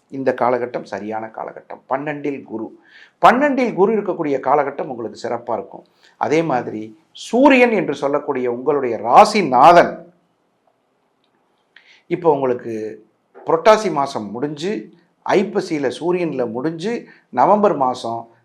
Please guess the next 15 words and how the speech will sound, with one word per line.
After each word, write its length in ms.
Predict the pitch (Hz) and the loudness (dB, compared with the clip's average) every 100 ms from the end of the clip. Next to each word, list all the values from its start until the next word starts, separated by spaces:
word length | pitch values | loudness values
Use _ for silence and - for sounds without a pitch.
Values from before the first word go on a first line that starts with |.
| _ - | _ -12
விருச்சகத்தில் 720 | 147 175 180 220 190 - 170 | -10 -8 -8 -8 -8 -8 -8
இருப்பார். 420 | 139 - 117 98 - | -8 -8 -10 -10 -10
சந்திரன் 460 | - 147 190 185 | -8 -4 -2 -2
நீச்சமாகக்கூடிய 880 | 147 170 180 175 160 147 139 135 120 | -4 -8 -6 -4 -2 -4 -6 -8 -8
காலகட்டத்தில் 800 | 117 117 117 107 104 - 98 - _ _ _ _ _ | -6 -6 -6 -8 -14 -18 -20 -20 _ _ _ _ _
வாய் 400 | - 131 202 233 | -4 2 2 2
தவறி 280 | - 143 165 | 0 0 0
கூட 460 | 165 131 117 110 - | -4 -6 -6 -6 -4
குழந்தைங்கள 640 | 131 175 170 127 104 - - _ | -2 -2 -4 -6 -6 -8 -12 _
தவறான 440 | 117 143 170 208 | 0 2 2 2
வார்த்தைகளை 520 | 160 135 127 120 117 | 2 0 -2 -6 -6
பேசிடக்கூடாது. 680 | - 117 113 123 - 98 - _ _ _ - | -6 -8 -8 -10 -10 -10 -12 _ _ _ -8
ஏன்னா 540 | 117 123 117 113 113 - _ - | -4 -4 -4 -8 -12 -18 _ -12
உங்களுடைய 540 | 143 165 156 131 113 | -6 -2 -2 -2 -6
ராசிநாதன் 920 | 113 120 202 - 151 117 117 113 98 | -6 -2 -2 -2 -6 -6 -8 -10 -14